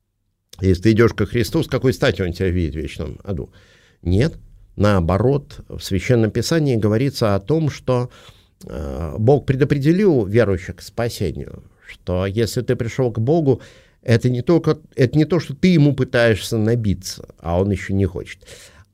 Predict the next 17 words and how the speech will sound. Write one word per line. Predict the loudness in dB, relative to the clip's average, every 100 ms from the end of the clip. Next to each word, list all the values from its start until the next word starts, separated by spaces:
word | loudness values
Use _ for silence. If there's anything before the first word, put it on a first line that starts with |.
| _ -2
Это | 0 2 2 2 -2
то, | -2
что | -2 -2
ты, | -2 -2 2
он | 2 2
тебя | 2 0 0
призвал. | -2 -2 -4 -4 -10 _ _ _ _ _ _ _ _ _ _ -10
Вот | 0 0 -2 -8
все | 2 2
обстоятельства | 2 2 2 2 2 0 -2 -4
в | -2
твоей | 2 4 4
жизни, | 2 -2 -2 -2 -2
которые | -2 0 2 2
тебя | 2 0
побудили | 0 -2 -2 2 2
уверовать, | 4 4 2 0 -6 -12